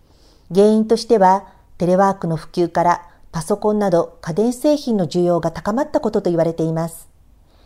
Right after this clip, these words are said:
今後もテレワークが長引くようですと、マツダ産業やイボキンなど都市鉱山銘柄と言われるリサイクル関連企業を個人的には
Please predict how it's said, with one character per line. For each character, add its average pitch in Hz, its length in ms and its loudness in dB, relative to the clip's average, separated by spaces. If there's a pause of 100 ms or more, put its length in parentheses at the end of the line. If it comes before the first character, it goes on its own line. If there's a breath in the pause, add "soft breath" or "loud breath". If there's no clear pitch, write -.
(380 soft breath)
今 226 220 0
後 226 100 4
も 220 360 2 (200)
テ 180 100 -4
レ 185 100 2
ワ 196 160 4
ー - 20 -2
ク 190 120 -8
が 165 120 0
長 160 240 -2
引 226 80 -4
く 247 140 0
よ 233 100 4
う 208 60 4
で 196 80 0
す 190 120 -12
と、 175 300 0 (380 soft breath)
マ 170 160 -4
ツ - 100 -12
ダ 190 140 2
産 190 260 -4
業 170 200 -2
や 160 260 -2 (180)
イ 156 80 -6
ボ 175 160 -2
キ 247 180 -4
ン 247 80 2
な 262 120 2
ど 214 260 2 (540 soft breath)
都 165 100 -4
市 - 140 -8
鉱 285 240 0
山 277 260 2
銘 269 180 2
柄 - 360 0 (120)
と 180 100 -2
言 175 100 0
わ 175 80 4
れ 165 100 0
る 175 240 -2 (360 soft breath)
リ 160 100 -2
サ 226 180 0
イ 233 60 0
ク 233 120 -2
ル 262 120 2
関 262 200 0
連 247 180 0
企 240 200 -4
業 208 180 4
を - 320 2
個 170 140 -4
人 170 220 -4
的 175 200 -6
に 175 80 -4
は 160 220 0